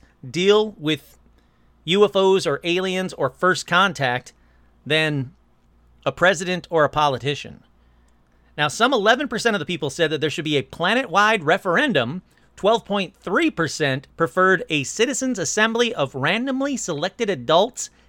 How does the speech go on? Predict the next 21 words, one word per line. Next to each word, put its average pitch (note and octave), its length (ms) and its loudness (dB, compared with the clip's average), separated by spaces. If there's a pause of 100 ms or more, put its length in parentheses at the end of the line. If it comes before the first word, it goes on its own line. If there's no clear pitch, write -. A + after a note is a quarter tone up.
(100)
and E3 160 0
the D3+ 60 6
remaining G3 760 0
twenty-two A3 540 -2
point G#3 340 -2
six - 340 -4
percent A3+ 580 -2 (320)
did G3 260 0
not G3+ 300 2
know G#3+ 260 2
which G3 320 -2
system F#3 400 -4
to D#3 80 -4
select. A2+ 540 -6 (840)
Again, F#3+ 360 -2
it's E3 160 -8
just C4+ 180 -4
showing A#3 300 0
the D3 80 -2
changing E3 460 -4
times C#3+ 440 0